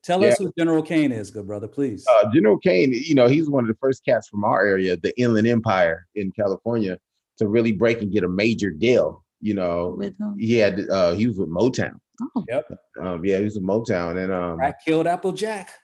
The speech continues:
Speaker 2: Crack killed Applejack, yeah. The
Speaker 1: <laughs>
Speaker 2: truth about that song, he wrote it, and it was kind of such a big song. It was supposed to go to Run D M C and Michael Jackson.
Speaker 1: I can
Speaker 2: Like,
Speaker 1: see why.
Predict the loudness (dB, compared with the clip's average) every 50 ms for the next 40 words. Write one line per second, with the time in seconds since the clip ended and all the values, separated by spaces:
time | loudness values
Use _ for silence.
0 | _ -2 0 0 0 0 2 2 4 4 6 6 4 2 2 0 -2 -4 -2 0
1 | 2 2 0 0 -4 -6 -2 -2 0 2 2 0 0 -2 _ _ -10 -6 -4 -4
2 | -2 0 2 0 0 0 _ 2 4 4 4 6 2 2 2 2 0 2 2 2
3 | 2 2 4 4 4 4 6 4 2 2 2 0 0 0 -2 -4 -6 -16 -20 _
4 | _ -4 -4 -2 -2 -2 -4 -4 -8 -6 -4 -4 -4 -4 -6 -8 -4 -2 -2 -2
5 | -4 -6 -4 -4 -2 -2 -2 -2 -2 -2 -4 -6 -10 -8 -4 -2 -2 0 -2 -2
6 | -2 0 2 2 2 2 0 -2 -4 -4 -6 -10 _ _ _ _ _ -6 -2 0
7 | 0 2 2 2 2 0 0 0 0 0 0 0 -2 -4 -4 -6 -6 -4 -2 -2
8 | -2 -4 -8 -14 -14 -14 -16 _ _ _ _ _ _ -10 -8 -6 -4 -4 -6 -4
9 | -6 -8 -8 -8 -8 -8 -8 -10